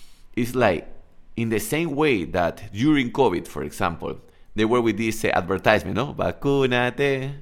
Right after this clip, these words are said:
vacúnate." Yeah, all the fucking time they were doing those advertisements.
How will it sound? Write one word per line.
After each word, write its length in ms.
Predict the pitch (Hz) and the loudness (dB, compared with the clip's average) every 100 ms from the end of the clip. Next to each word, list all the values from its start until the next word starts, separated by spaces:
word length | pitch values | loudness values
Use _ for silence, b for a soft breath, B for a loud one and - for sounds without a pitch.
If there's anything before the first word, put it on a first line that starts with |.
| - - | -14 2
vacúnate." 1080 | 107 107 110 143 143 135 123 123 127 120 131 | 4 4 2 0 0 2 2 2 0 4 4
Yeah, 120 | 143 | 6
all 260 | - 190 220 | 6 6 6
the 140 | 196 | 4
fucking 420 | 170 - 175 175 - | 0 -2 -2 -2 -2
time 240 | 151 156 | 0 2
they 80 | 147 | 2
were 160 | 139 | 2
doing 260 | 135 127 123 | 2 0 0
those 240 | 113 113 | 0 0
advertisements. 760 | 98 87 - 92 85 101 147 | 0 -2 0 0 0 -2 -4